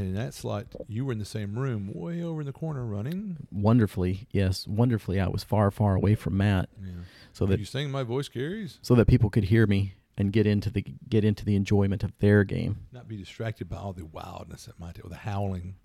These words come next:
Speaker 2: All the, yeah, just cacophony of noise and sound.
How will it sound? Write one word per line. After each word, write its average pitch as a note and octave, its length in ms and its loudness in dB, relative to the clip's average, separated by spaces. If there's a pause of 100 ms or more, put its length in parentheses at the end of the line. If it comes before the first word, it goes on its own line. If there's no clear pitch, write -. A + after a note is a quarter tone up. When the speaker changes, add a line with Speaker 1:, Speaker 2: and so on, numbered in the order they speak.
(140)
Speaker 2:
All G#2+ 160 6
the, G2 240 2 (240)
yeah, F#2+ 520 0
just G2 280 -2 (680)
cacophony A2 600 2
of G2+ 120 -2
noise G2 540 6
and G2+ 140 2
sound. F#2 560 2